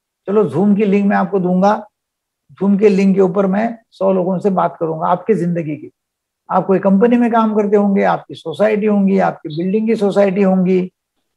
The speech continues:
फिर आपका, आ, आपका समाज होगा, आपकी community होंगी, आपके धर्म के लोग होंगे, आपके जाति के लोग होंगे,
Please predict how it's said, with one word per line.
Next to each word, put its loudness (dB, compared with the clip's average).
फिर -4
आपका, 2
आ, -2
आपका 0
समाज 2
होगा, 2
आपकी -2
community 2
होंगी, 0
आपके -4
धर्म 0
के 4
लोग 6
होंगे, 2
आपके -4
जाति -2
के 4
लोग 6
होंगे, 2